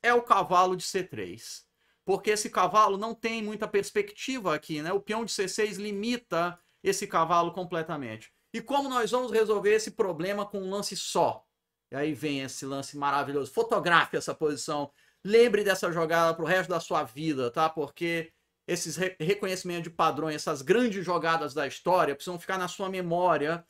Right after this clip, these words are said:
pra aumentar o seu vocabulário enxadrístico, que foi esse lance extraordinário, cavalo B um,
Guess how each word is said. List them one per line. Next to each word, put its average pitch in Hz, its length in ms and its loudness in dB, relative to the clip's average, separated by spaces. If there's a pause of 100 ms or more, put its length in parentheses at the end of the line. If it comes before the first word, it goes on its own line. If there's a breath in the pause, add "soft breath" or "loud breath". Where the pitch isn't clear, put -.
(160)
pra 185 140 4
aumentar 185 500 2
o 220 80 4
seu 208 160 0
vocabulário 175 600 0
enxadrístico, 143 760 -6
que 165 120 -6
foi 160 160 -2
esse 151 160 -8
lance 151 200 -8
extraordinário, 135 800 -2
cavalo 135 380 2
B 127 140 -4
um, 135 180 -6